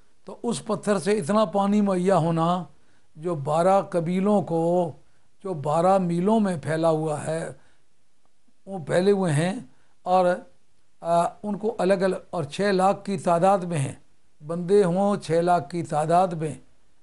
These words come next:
बारह मीलों में फैले हुए हों, बारह कबाइल हों, उनको पानी एक ऐसे पत्थर से मुहैया करना कि जो एक तोबड़े में पड़ जाए, ये पैगंबरी की शान हो सकती है।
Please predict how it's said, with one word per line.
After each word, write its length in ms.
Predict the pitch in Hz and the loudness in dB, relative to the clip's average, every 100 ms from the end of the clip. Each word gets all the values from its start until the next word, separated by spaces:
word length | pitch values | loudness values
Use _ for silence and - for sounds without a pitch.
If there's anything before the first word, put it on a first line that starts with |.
| - | -18
बारह 380 | 139 156 180 196 | -4 2 4 4
मीलों 320 | 190 185 185 | 2 2 2
में 160 | 196 208 | 0 0
फैले 340 | 147 170 190 | 0 2 4
हुए 200 | 214 196 | 4 4
हों, 200 | 151 151 - - - - - | 2 -2 -8 -20 -20 -20 -8
बारह 380 | 151 170 190 196 - | 0 2 4 2 0
कबाइल 400 | 156 180 208 202 | 2 2 2 0
हों, 240 | 156 151 - - - - - | 0 -4 -8 -20 -20 -20 -8
उनको 320 | 202 190 208 147 | -6 0 0 0
पानी 340 | 185 180 190 208 247 | -2 0 0 0 0
एक 280 | 180 190 185 - | 2 0 -2 -4
ऐसे 380 | 170 143 190 196 196 | -4 -2 -2 -2 -4
पत्थर 320 | 175 - 196 | -10 -6 -6
से 140 | 165 214 | -2 -4
मुहैया 400 | 175 160 175 165 | -2 -2 -2 -4
करना 440 | 156 151 170 196 185 - - - - - - - | -8 -6 -2 0 -2 -8 -20 -20 -20 -20 -16 -6
कि 100 | 190 | -2
जो 460 | 165 180 180 214 - - - 185 | 2 4 4 0 -8 -18 -10 -4
एक 200 | 190 - | -4 -4
तोबड़े 380 | 190 185 185 226 | 0 2 4 4
में 160 | 202 156 | 2 0
पड़ 120 | 170 | -2
जाए, 340 | 185 180 185 151 - - - 160 | 0 2 2 0 -4 -20 -14 -4
ये 140 | 180 | -4
पैगंबरी 540 | 139 165 175 180 233 202 | -2 -2 -2 0 -2 -2
की 140 | 180 | -4
शान 300 | 139 165 175 | -2 -2 -2
हो 80 | 160 | -4
सकती 360 | 160 - 170 | -8 -10 -6
है। 180 | 156 185 | -2 -2